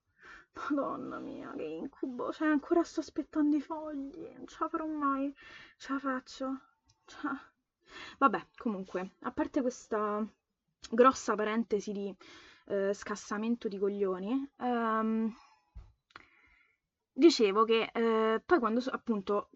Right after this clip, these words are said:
e c'erano queste categorie, no? Liceo classico. Quando invece mi sono spostata al liceo linguistico, ho scoperto una nuova categoria, la categoria delle coatte. E, eh, me ne sono innamorata perdutamente, perché le coatte, sebbene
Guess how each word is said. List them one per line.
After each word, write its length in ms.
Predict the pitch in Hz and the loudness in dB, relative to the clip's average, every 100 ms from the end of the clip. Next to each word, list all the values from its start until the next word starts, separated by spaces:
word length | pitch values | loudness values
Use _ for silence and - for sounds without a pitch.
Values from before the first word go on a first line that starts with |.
| - | -2
e 140 | 240 | -2
c'erano 260 | - 269 254 | 2 4 4
queste 220 | 247 262 | 4 2
categorie, 480 | 226 214 202 180 180 | 4 4 4 0 0
no? 120 | 247 | 0
Liceo 240 | 220 202 | 0 -2
classico. 480 | 185 180 - 196 208 - - - | -4 -4 -6 -8 -8 -10 -20 -2
Quando 200 | 466 381 | 2 4
invece 200 | 285 240 | 2 0
mi 100 | 214 | 0
sono 160 | 226 | -4
spostata 380 | 214 240 - 277 | -4 -8 -2 0
al 60 | 220 | 0
liceo 180 | 214 | 0
linguistico, 600 | 214 208 175 - - 196 | -4 -2 -4 -6 -8 -2
ho 60 | 226 | -2
scoperto 480 | - 330 269 269 220 | -2 0 0 -2 -4
una 100 | 196 | 0
nuova 180 | 233 202 | 2 2
categoria, 560 | 196 185 226 202 175 - - - - | 0 -2 0 0 -2 -10 -20 -20 2
la 140 | 302 | 2
categoria 400 | 220 233 285 269 | 4 4 4 2
delle 160 | 208 190 | 2 2
coatte. 680 | 208 214 - _ 185 185 - _ _ _ _ _ _ _ _ _ | 4 4 2 _ -6 -6 -10 _ _ _ _ _ _ _ _ _
E, 220 | 392 370 | 8 10
eh, 260 | 277 269 240 | 6 4 2
me 100 | 233 | 2
ne 100 | 247 | 2
sono 160 | 269 | 2
innamorata 520 | 247 233 220 233 208 214 | 2 2 -2 -4 -6 -10
perdutamente, 1000 | 214 - 196 196 214 214 202 - - | -12 -14 -14 -14 -12 -12 -12 -14 -2
perché 260 | 226 - 349 | 0 4 8
le 120 | 330 | 8
coatte, 920 | 262 233 190 - _ - 175 180 190 - - - - | 8 2 2 -6 _ -8 -6 -4 -8 -14 -20 -20 -20
sebbene 640 | _ - 240 392 415 - | _ -4 2 4 4 2